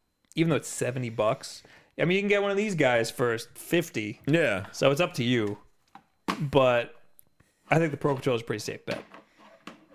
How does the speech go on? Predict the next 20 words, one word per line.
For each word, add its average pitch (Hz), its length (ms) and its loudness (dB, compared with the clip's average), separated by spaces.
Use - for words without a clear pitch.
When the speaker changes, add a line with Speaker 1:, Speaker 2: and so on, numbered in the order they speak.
Speaker 1:
You're 208 120 4
throwing 208 180 4
a 143 40 2
bunch 135 200 -2
of 117 80 -4
money 104 220 -4
at 101 80 -10
a 107 40 -12
controller. - 440 -18
Speaker 2:
Yeah. 107 280 -2
Speaker 1:
So - 200 -16
you 123 140 -8
want 113 200 -6
it - 60 -18
to - 80 -14
be, - 0 -
you 139 100 -10
know, - 140 -18
really - 240 -10
good. 170 180 -14